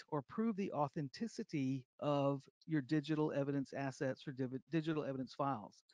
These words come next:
And we authenticate them in a couple of different ways. But basically, when we talk about authentication, we mean that in order to use this digital evidence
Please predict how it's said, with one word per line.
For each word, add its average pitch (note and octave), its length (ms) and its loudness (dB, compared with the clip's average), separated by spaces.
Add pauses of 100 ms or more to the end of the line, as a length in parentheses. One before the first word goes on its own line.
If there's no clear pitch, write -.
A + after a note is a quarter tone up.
(460)
And D#3+ 320 6 (200)
we E3 200 8
authenticate G3+ 720 6
them F#3 320 6
in D#3+ 80 4
a D3+ 80 6
couple E3 280 0
of C#3+ 60 2
different C3+ 300 2
ways. A#2+ 280 0
But C#3 140 -2
basically, A3 440 6
when D#3+ 120 6
we C#3 140 6
talk F#3 260 6
about F#3 100 8
authentication, C3+ 800 4 (640)
we F3+ 220 8
mean F3 340 8
that D3 220 4
in D#3 100 4
order A#3 220 8
to G3+ 160 4
use F3 320 6
this D#3+ 360 4 (180)
digital F3 460 6
evidence C3 480 0